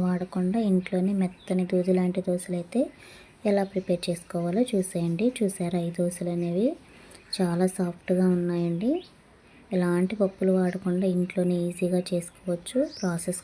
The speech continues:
కూడా చాలా సింపుల్గా ఉంటుంది. దీనికోసం ముందుగా ఒక మూడు గ్లాసుల వరకు రేషన్ బియ్యం తీసుకున్నాను. దీనిలోనే కొద్దిగా మెంతులు కూడా వేసుకొని వాటర్ పోసుకొని ఒక మూడు నుంచి నాలుగు గంటల పాటు ఈ బియ్యాన్ని అయితే నానబెట్టుకోవాలి.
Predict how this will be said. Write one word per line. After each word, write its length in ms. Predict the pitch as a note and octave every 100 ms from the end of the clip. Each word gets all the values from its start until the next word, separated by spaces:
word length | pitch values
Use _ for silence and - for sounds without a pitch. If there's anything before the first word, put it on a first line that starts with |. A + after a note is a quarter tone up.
| -
కూడా 180 | F3+ F#3
చాలా 180 | F#3 F3 -
సింపుల్గా 500 | F3 E3+ F3+ F#3 F3 F3
ఉంటుంది. 460 | E3+ F3 E3+ F3 D4+ - - - - -
దీనికోసం 500 | G#3+ G#3 G#3 G3 G#3 F#3+
ముందుగా 400 | F#3 F3+ F3+ G#3+ C4
ఒక 140 | G#3 F#3+ F#3
మూడు 180 | F#3 F#3+
గ్లాసుల 400 | F#3+ F3 F3+ F3
వరకు 240 | F3 F#3 - G#3
రేషన్ 320 | F3 - F3
బియ్యం 200 | F3 E3+ E3+
తీసుకున్నాను. 640 | F3 - F3 E3+ E3+ G3 C4+
దీనిలోనే 380 | F#3+ F3 E3+ F3 F#3
కొద్దిగా 340 | F3 E3+ F#3 F3
మెంతులు 320 | E3+ E3 F3 E3+
కూడా 160 | F3 E3+
వేసుకొని 480 | E3+ E3 - E3+ A3 D4 - - - - -
వాటర్ 300 | G3+ G3+ G#3
పోసుకొని 460 | G3+ F#3 - F#3 F#3+ G#3+
ఒక 120 | G3+ F3
మూడు 200 | F3+ F#3 F#3+
నుంచి 200 | F#3 F#3 F#3
నాలుగు 280 | E3+ E3+ E3+
గంటల 240 | E3+ E3+ F3
పాటు 260 | E3+ E3+ B3 E4 - - - - - G3+
ఈ 60 | F#3+
బియ్యాన్ని 400 | F3+ F3 E3+ E3+
అయితే 160 | E3+ G#3+
నానబెట్టుకోవాలి. 880 | F#3+ F3 F3 F3 - E3+ E3 E3 G3+